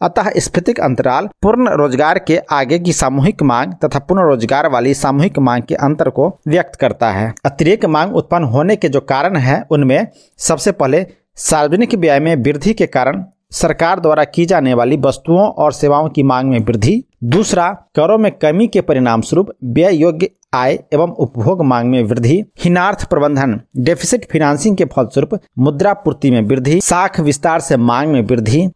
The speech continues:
विनियोग मांग में वृद्धि। उपभोग प्रवृत्ति में वृद्धि के फलस्वरूप उपभोग मांग में वृद्धि। निर्यात के लिए वस्तुओं की मांग में वृद्धि। ये सभी अतिरेक मांग उत्पन्न होने के कारण है।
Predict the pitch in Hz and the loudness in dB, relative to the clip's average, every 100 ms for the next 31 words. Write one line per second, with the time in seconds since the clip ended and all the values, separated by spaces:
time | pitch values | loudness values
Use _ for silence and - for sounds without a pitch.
0 | 120 139 156 185 214 220 160 151 165 143 | -2 0 2 4 4 2 0 0 2 2
1 | 120 104 123 117 160 185 _ - 156 143 | 0 0 0 2 0 -2 _ -4 -2 2
2 | 147 214 202 151 147 143 175 156 113 135 | 2 2 0 0 0 0 2 2 0 0
3 | 151 - 165 147 _ - 139 - 127 151 | 0 0 0 -2 _ -2 -2 2 0 0
4 | - 143 135 123 175 196 147 139 139 123 | -2 -6 0 2 2 2 0 0 2 0
5 | 110 120 127 151 190 _ _ 139 143 139 | 0 0 0 0 0 _ _ 0 2 2
6 | 151 185 - 175 165 165 139 - 170 175 | 0 -2 -2 2 2 2 0 0 0 0
7 | 139 131 139 131 113 143 127 139 190 - | 2 2 2 2 0 0 0 2 0 -4
8 | - 143 220 - 123 120 165 - 143 - | -2 2 2 2 0 0 -2 -4 -4 0
9 | 147 185 151 127 143 - - 143 110 131 | 0 2 0 0 -2 -4 -2 -2 0 0
10 | 160 139 - 117 117 110 98 107 | 0 -2 -2 -2 0 0 0 -2